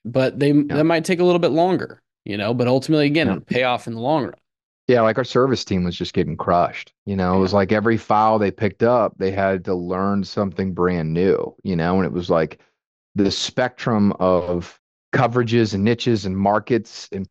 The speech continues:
Speaker 2: process, and it was just too broad. It was too much. And, uh, and if it's gonna be broad, there just needs to be more revenue tied to it, right? So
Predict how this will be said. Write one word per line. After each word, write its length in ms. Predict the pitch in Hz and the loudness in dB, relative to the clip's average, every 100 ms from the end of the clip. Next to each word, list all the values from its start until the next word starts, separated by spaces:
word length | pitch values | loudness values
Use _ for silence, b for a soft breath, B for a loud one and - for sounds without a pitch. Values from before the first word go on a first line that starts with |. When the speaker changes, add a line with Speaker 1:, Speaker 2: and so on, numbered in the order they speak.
| _ | _
Speaker 2:
process, 760 | - 107 104 - 107 107 - - | 0 0 0 0 0 -2 -8 -8
and 340 | 90 85 78 - _ _ _ _ _ _ - | -6 -6 -8 -16 _ _ _ _ _ _ -4
it 60 | 123 | 0
was 140 | 117 | 0
just 160 | 107 - | -2 -2
too 80 | |
broad. 360 | 92 87 80 - | 0 2 2 -2
It 140 | - | -8
was 180 | 113 107 | -8 -6
too 140 | - 110 | -2 2
much. 480 | 98 98 - - - | 2 0 -4 -14 -4
And, 520 | 107 95 95 95 90 - | 0 2 2 0 -2 -2
uh, 540 | 98 92 87 82 78 - | 0 2 2 0 -4 -6
and 120 | - 110 | -2 0
if 100 | 110 | -2
it's 100 | - | -2
gonna 180 | 143 | 0
be 100 | 117 | 0
broad, 440 | 104 113 135 110 98 | 0 2 4 2 0
there 80 | 98 | -6
just 240 | 110 - | -10 -8
needs 140 | 110 | -8
to 100 | 98 92 | -8 -10
be 120 | 107 | -6
more 240 | 104 104 92 | -2 0 2
revenue 420 | 98 117 120 85 | 2 2 0 -4
tied 360 | - 82 76 - | -6 -6 -6 -6
to 140 | 82 | -8
it, 160 | 50 - | -8 -4
right? 300 | 85 90 85 | 0 0 0
So 500 | - - 101 92 110 | -4 0 2 2 0